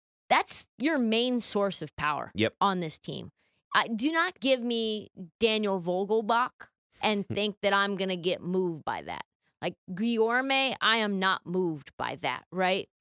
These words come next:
Speaker 1: You've got Mark Canha, who I think they lost. Ec-, uh,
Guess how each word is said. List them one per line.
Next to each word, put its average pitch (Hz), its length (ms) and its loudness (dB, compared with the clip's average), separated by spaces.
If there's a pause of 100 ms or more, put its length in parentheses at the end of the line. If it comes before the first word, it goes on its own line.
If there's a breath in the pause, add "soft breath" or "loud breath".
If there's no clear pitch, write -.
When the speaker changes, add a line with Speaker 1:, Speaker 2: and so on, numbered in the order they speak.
(400)
Speaker 1:
You've 214 180 -2
got 202 400 4 (460)
Mark 214 260 0
Canha, 247 460 0 (160)
who 220 160 0
I 196 140 4
think 302 260 -2
they 190 160 0
lost. 175 640 -2 (320)
Ec-, 247 300 0
uh, 202 360 2